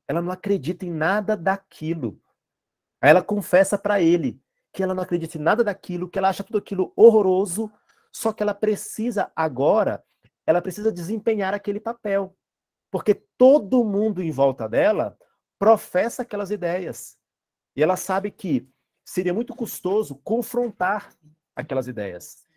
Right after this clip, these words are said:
Então, veja, o que que ela é, num certo sentido? Ela é essa figura,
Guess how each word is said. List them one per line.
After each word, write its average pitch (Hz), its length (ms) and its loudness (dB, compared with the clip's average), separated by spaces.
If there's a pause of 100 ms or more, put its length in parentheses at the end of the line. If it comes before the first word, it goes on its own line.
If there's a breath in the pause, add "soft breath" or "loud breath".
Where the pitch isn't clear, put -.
(180)
Então, 175 200 -6
veja, 143 280 -2
o - 60 -12
que 226 120 -6
que 220 140 -2
ela 180 140 4
é, 139 180 4
num 117 120 -8
certo - 220 -10
sentido? - 240 -16 (260 loud breath)
Ela 240 180 2
é 135 60 2
essa 143 220 -4
figura, 156 600 -6